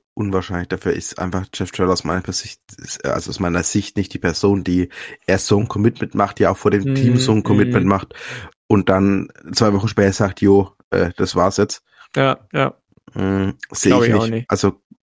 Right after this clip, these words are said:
Speaker 1: glaube, also daf-, dafür halte ich nicht für den, den, für den Typen, der,
Speaker 2: Nee,
Speaker 1: der
Speaker 2: glaub ich
Speaker 1: das,
Speaker 2: auch
Speaker 1: der
Speaker 2: nicht.
Speaker 1: sowas macht.
Speaker 2: Das stimmt, das stimmt. Bin ich auch gesch-, also, nee, bin ich bei dir.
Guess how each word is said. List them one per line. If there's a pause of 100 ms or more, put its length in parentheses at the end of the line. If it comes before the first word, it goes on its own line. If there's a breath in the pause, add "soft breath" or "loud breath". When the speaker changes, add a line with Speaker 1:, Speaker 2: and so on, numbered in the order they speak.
(400)
Speaker 1:
glaube,
also
daf-,
dafür
halte
ich
nicht
für
den,
den,
für
den
Typen, (460)
der,
Speaker 2:
Nee,
Speaker 1:
der
Speaker 2:
glaub
ich
Speaker 1:
das,
Speaker 2:
auch
Speaker 1:
der
Speaker 2:
nicht.
Speaker 1:
sowas
macht.
Speaker 2:
Das
stimmt,
das
stimmt. (400 soft breath)
Bin
ich
auch
gesch-,
also,
nee,
bin
ich
bei
dir.